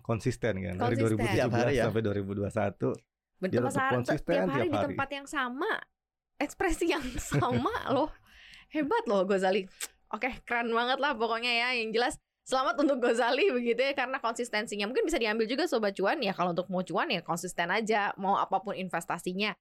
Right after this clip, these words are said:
Speaker 2: Yang jelas harus mulai, eh, dan konsisten. Terima kasih ya Sobat Cuan udah dengerin Koneksi hari ini. Soal N F T, metaverse. Mungkin nanti kita bisa bahas topik-topik yang lain.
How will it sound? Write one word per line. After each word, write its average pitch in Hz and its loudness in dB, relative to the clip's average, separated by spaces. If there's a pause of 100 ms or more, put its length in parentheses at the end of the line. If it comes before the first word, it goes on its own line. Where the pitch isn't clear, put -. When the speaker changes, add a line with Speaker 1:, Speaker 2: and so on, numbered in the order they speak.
(160)
Speaker 2:
Yang 190 -2
jelas 214 0
harus 190 -2
mulai, 185 0 (200)
eh, 165 -4
dan 208 0
konsisten. 156 -10 (340)
Terima 262 0
kasih 349 0
ya 427 4
Sobat 320 0
Cuan 349 0
udah 311 0
dengerin 294 0
Koneksi 294 0
hari 285 2 (140)
ini. 277 0 (280)
Soal 202 0
N 202 -2
F 254 -2
T, 214 -4 (180)
metaverse. 190 0
Mungkin 190 -4
nanti 180 -2
kita 196 -4
bisa 180 -6
bahas 175 -2
topik-topik 180 -6
yang 175 -6
lain. 202 -2